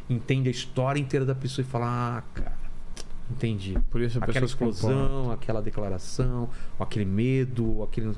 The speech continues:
Speaker 1: Então é, é isso, cara. As pessoas são o que são e tão aprendendo e tão tomando tombo e todo mundo tá numa luta.
Speaker 2: E é o contrário do que acontece no digital.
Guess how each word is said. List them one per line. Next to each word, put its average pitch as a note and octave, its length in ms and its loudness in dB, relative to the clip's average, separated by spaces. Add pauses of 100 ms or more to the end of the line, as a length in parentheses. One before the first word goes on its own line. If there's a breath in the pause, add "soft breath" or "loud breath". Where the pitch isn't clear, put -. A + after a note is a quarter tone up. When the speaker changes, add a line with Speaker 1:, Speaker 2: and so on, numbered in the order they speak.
Speaker 1:
Então D3 280 0
é, E3+ 160 -2
é D3+ 100 0
isso, C3+ 340 0
cara. - 200 0 (320)
As G#2 200 -2
pessoas D3 720 2 (400 loud breath)
são C3 600 2
o B2+ 40 0
que C3+ 160 0
são A2+ 640 0
e A2 100 0
tão A2 300 0
aprendendo A2 640 0
e G#2+ 40 -2
tão G#2 180 -2
tomando G2+ 400 0 (100)
tombo G#2 420 0
e G#2+ 60 -2
todo A#2 320 -2
mundo B2 120 -2
tá B2+ 120 0
numa C3 160 0
luta. G2 320 -4 (640)
Speaker 2:
E G#2+ 120 4
é G#2 40 2
o G#2 60 0
contrário A#2 420 0
do B2 60 -4
que - 80 0
acontece A2 480 0
no A2+ 60 2
digital. G2+ 500 -2